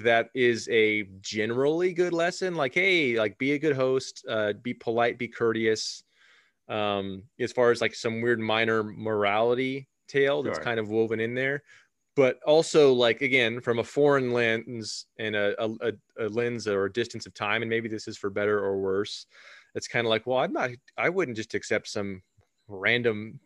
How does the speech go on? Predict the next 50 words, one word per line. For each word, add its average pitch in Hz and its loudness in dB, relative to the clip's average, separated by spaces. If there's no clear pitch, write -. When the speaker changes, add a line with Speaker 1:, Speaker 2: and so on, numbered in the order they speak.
Speaker 2:
Rando? 104 -4
Speaker 1:
you 110 -2
know, 107 2
Speaker 2:
Yeah. 98 -2
Speaker 1:
like, 113 0
stranger 123 2
wrapped 120 0
in 110 -2
rags 123 2
into 127 0
my 117 2
house 127 0
Speaker 2:
Right. - -4
Speaker 1:
and 107 -4
make 117 0
him 113 -2
dinner 117 0
and 104 -6
put 123 -2
him 120 0
in 110 -4
the 107 -6
guest 113 -4
room, 104 -6
you 110 -4
know? 117 -4
<laughs> 110 -10
But, 107 2
Speaker 2:
Right. 92 -2
Speaker 1:
um, 147 2
so 160 -6
maybe 175 4
that's 151 2
saying 151 2
something 156 2
about 151 6
our 156 6
culture 160 0
now, 131 2
if 107 -4
we 120 -2
kind 127 -2
of 117 -2
re-, 113 2
really 117 2
think 135 -4
about 98 0
it. 101 -2
Like, 110 -4
maybe 117 -4